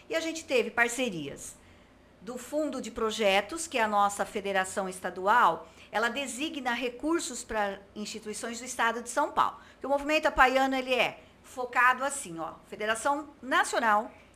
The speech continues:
Federação Estadual, é, Conselhos Regionais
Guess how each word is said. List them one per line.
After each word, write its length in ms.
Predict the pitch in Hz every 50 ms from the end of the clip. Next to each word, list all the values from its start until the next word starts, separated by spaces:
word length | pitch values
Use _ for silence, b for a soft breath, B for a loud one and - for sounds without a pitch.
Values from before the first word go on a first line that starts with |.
| B - -
Federação 600 | - 196 185 214 214 214 220 214 - 262 254 262
Estadual, 840 | 262 262 - 254 254 233 262 247 208 190 190 196 220 262 - - - B B B B B B B B B B
é, 1000 | - 214 214 214 208 208 208 202 202 202 202 196 196 196 190 190 190 185 185 185 185
Conselhos 560 | - 262 269 262 - 349 330 370 381 359 339
Regionais 920 | - 311 269 254 233 262 233 214 202 196 196 196 220 247 294 - - - -